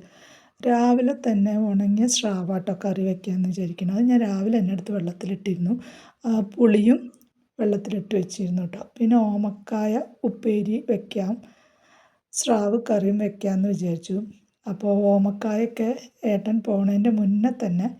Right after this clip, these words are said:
ഇട്ട് വെച്ചിരുന്നു ട്ടോ. അപ്പൊ അത് കൊണ്ടൊരു ഉപ്പേരിയും സ്രാവ് കറിയും ആണ് ഇന്നത്തെ. അപ്പൊ ഗ്യാസൊക്കെ ക്ലീൻ ചെയ്തതിന് ശേഷം ഞാൻ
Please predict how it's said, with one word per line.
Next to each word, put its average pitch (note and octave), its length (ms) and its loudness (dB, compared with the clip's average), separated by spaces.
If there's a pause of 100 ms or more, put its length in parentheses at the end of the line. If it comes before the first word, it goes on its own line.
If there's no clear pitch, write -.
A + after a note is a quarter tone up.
(580)
ഇട്ട് A3 200 -2
വെച്ചിരുന്നു F3+ 520 2
ട്ടോ. F3 160 -6 (720)
അപ്പൊ G3 200 -4 (560)
അത് G#3+ 240 0 (560)
കൊണ്ടൊരു A3+ 520 4 (400)
ഉപ്പേരിയും G3 640 0 (720)
സ്രാവ് G3 480 0
കറിയും G3 420 -2 (640)
ആണ് F#3+ 280 0
ഇന്നത്തെ. F#3 500 -2 (600)
അപ്പൊ A#3 120 0
ഗ്യാസൊക്കെ G3 680 0
ക്ലീൻ G3 400 0
ചെയ്തതിന് G#3 920 -4
ശേഷം G3 480 -6 (1300)
ഞാൻ G#3 280 0